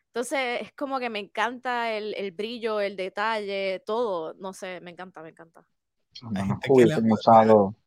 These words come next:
Speaker 3: una grabación en vivo de fuego, lo hubiesen grabado. No creo, ¿verdad?
Speaker 1: Yo creo
Speaker 3: Pero
Speaker 1: que sí.
Speaker 2: Por eso, tres D, que, que se vea al frente. El anime está en el background, pero el fuego está al frente del anime y en la pe-
Speaker 1: Ujú.
Speaker 3: Sí,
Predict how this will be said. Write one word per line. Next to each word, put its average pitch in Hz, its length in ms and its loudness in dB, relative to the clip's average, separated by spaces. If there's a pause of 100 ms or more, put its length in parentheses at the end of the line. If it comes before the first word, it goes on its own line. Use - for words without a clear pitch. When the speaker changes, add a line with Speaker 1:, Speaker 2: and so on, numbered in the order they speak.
(400)
Speaker 3:
una 120 220 8
grabación 117 540 8
en 110 80 6
vivo 113 260 8
de 110 120 10
fuego, 135 500 8
lo 120 100 4
hubiesen 110 280 -6
grabado. 110 560 2
No 120 180 6
creo, 135 300 12
¿verdad? 127 160 10
Speaker 1:
Yo 190 60 8
creo 143 100 6
Speaker 3:
Pero 104 100 -2
Speaker 1:
que - 20 -8
sí. 220 220 -14 (100)
Speaker 2:
Por 117 140 -6
eso, 123 480 0 (400)
tres 107 220 0
D, 190 420 -2
que, 120 160 -2
que 120 100 -4
se 127 140 -8
vea 143 300 -2 (260)
al 139 160 -2
frente. 156 680 -2
El 123 420 -2
anime 147 280 2
está 165 160 -4
en 175 100 -2
el 156 100 -2
background, 147 480 -4
pero 120 180 -2
el 117 80 -2
fuego 120 280 -6
está - 180 -4
al 165 100 -2
frente 156 400 -4
del 160 160 -2
anime 151 400 -2
y 139 80 -2
en 117 80 -2
la 120 140 -4
pe- 160 140 -10 (1000)
Speaker 1:
Ujú. 196 240 -14 (1040)
Speaker 3:
Sí, - 240 -10